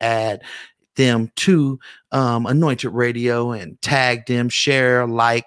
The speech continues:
comment. Um, let them be blessed by this and spread the word. Anointed Radio's fourth year anniversary is coming up November fifth. And, uh, we'll do a little video tribute and do some great things. But I definitely want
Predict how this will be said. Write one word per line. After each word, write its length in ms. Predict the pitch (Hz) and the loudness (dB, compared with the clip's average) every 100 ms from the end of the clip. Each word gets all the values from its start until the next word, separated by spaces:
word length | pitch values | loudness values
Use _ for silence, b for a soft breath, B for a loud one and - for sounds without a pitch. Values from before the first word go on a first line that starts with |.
| - | -8
comment. 600 | - 117 117 117 117 110 B B - | -4 -2 0 0 -4 -6 B B -6
Um, 380 | 131 123 117 117 | 0 2 2 -2
let 260 | - 147 160 | -2 -2 0
them 140 | 151 | 0
be 120 | 139 120 | 0 2
blessed 420 | 113 127 131 - | 4 2 2 0
by 160 | 123 | 0
this 420 | 120 123 120 - - B B B | 2 2 2 -2 -14 B B B
and 480 | - 131 127 120 120 - | -4 0 0 -2 -4 -10
spread 340 | - - 123 | -8 -4 -4
the 60 | 202 | -2
word. 240 | 196 143 | 0 0
Anointed 300 | 117 147 - | 0 -2 -2
Radio's 500 | 135 135 131 127 123 - | 0 2 2 0 -4 -14
fourth 720 | - - - 208 214 208 - | -20 -20 -4 0 2 0 -4
year 420 | - 120 156 160 151 | -10 -4 -2 -2 -4
anniversary 520 | 135 135 117 117 - | -4 -4 -2 -4 -6
is 40 | 123 | -10
coming 260 | 117 117 | -6 -4
up 140 | 110 - | -4 -6
November 360 | 110 110 113 | -6 -4 -6
fifth. 460 | 110 - 123 120 - B B B _ | -8 -2 0 0 -4 B B B _
And, 720 | 123 123 120 117 117 113 113 | -2 0 0 0 -2 -4 -6
uh, 340 | - 117 113 110 | -2 0 0 -2
we'll 160 | 113 120 | -4 -2
do 160 | 123 | 0
a 40 | 123 | 2
little 280 | 120 117 110 | 2 2 2
video 380 | 123 120 117 | 0 2 2
tribute 680 | 113 - 123 113 117 117 117 | 0 0 0 0 0 0 0
and 200 | 107 107 B B - | -4 -10 B B -4
do 100 | 120 | -4
some 160 | - 110 | -2 0
great 300 | 123 120 - | 2 2 0
things. 340 | 120 117 117 | -2 0 -2
But 180 | - 107 | -2 -4
I 140 | 107 107 | -4 -8
definitely 640 | 107 131 135 127 135 135 | -4 0 0 0 0 0
want 520 | 120 120 120 117 - | 0 0 -2 -4 -10